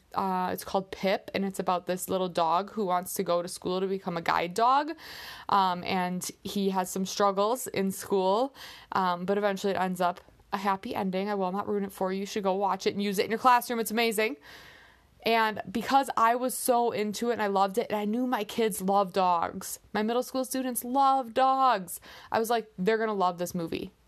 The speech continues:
They're gonna love this movie talk, this short film that I'm gonna talk them to in Spanish." And I actually had some students cry. I had some sixth grade boys that cried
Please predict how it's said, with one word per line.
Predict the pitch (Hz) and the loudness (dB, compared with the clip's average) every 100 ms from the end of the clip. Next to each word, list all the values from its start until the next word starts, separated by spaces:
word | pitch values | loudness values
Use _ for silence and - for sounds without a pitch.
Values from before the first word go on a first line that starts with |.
| _ _ | _ _
They're | - 220 | 0 0
gonna | 208 | 2
love | 196 202 196 | 2 2 2
this | 196 196 | -2 -2
movie | 180 170 | -4 -2
talk, | 185 165 - | 2 0 0
this | 180 | -6
short | - 185 - | -2 -2 0
film | - 175 | 0 0
that | 175 | 0
I'm | 170 170 | 0 0
gonna | 170 | -2
talk | 170 190 190 | 2 0 0
them | 190 | -4
to | 185 | -2
in | 156 | -4
Spanish." | 190 - 254 247 247 - - - - - - | -4 -2 0 0 -2 -6 -14 -16 -14 -14 -4
And | 196 196 196 | 2 2 2
I | 214 | 2
actually | 233 - | 0 0
had | 254 247 | 0 0
some | 220 | -4
students | - 233 226 | -4 -4 -4
cry. | - - 214 185 175 95 202 - - - - | -6 -2 2 4 4 2 -4 -10 -20 -20 -6
I | 202 | -2
had | 214 | -2
some | 214 220 202 | 0 -2 0
sixth | 196 - 214 - | -2 -2 -2 0
grade | 220 208 | 0 0
boys | 196 196 190 170 196 - | 2 2 2 0 -4 -2
that | 185 - | -4 -4
cried | - 190 185 180 175 180 | 0 4 4 4 0 -4